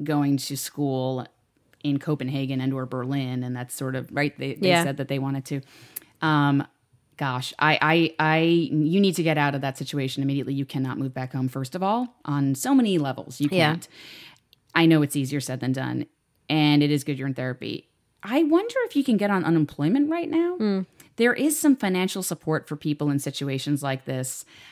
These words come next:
Speaker 1: I don't have the answers at my fingertips, but I always know there are government programs, there are things to do, there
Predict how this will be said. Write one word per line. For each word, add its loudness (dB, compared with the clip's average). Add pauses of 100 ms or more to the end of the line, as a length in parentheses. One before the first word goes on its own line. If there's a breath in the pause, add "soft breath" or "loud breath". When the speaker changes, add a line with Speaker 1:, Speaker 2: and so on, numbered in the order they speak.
(120)
Speaker 1:
I 2
don't 2
have -2
the 2
answers 0
at -4
my -4
fingertips, -2
but -6
I 0
always -2
know 0
there -4
are -6
government -2
programs, 0
there -2
are -2
things 0
to 0
do, 2
there 0